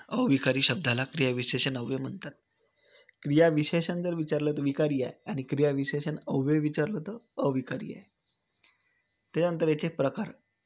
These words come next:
याचे प्रकार आहे अर्थमूलक आणि स्वरूपमूलक. अर्थावरून कोणते प्र-, चार प्रकार पडते? स्थलवाचक, कालवाचक, रीतिवाचक आणि परिणामवाचक.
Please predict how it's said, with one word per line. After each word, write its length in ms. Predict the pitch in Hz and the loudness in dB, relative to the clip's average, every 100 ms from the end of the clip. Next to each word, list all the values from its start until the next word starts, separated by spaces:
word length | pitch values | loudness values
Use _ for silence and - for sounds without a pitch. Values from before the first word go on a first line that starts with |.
| _ _ _ _ _ - | _ _ _ _ _ -10
याचे 220 | 214 170 165 - _ _ _ _ - | -6 -4 -6 -8 _ _ _ _ 0
प्रकार 320 | 139 160 147 | 0 2 0
आहे 140 | 143 - | -2 -4
अर्थमूलक 680 | - 143 143 160 156 165 170 | 0 2 2 -2 0 0 0
आणि 180 | 147 143 | -2 -2
स्वरूपमूलक. 580 | 147 139 139 131 117 120 _ _ _ _ _ | 0 0 -2 -6 -8 -10 _ _ _ _ _
अर्थावरून 520 | 147 147 180 175 170 | 0 2 2 2 2
कोणते 280 | 165 151 151 | -2 -4 -4
प्र-, 240 | 147 - - | -8 -6 0
चार 160 | 139 | 2
प्रकार 320 | 139 139 131 | 2 2 2
पडते? 280 | 135 156 - | 0 -4 -4
स्थलवाचक, 580 | 127 - 139 143 143 160 - | -2 4 4 6 4 0 0
कालवाचक, 520 | 131 127 131 127 156 | 0 2 2 0 -2
रीतिवाचक 520 | 139 123 131 131 135 | -2 -2 0 2 2
आणि 140 | 135 139 | 0 -2
परिणामवाचक. 640 | 139 127 123 120 120 123 | 0 0 -2 -4 -8 -10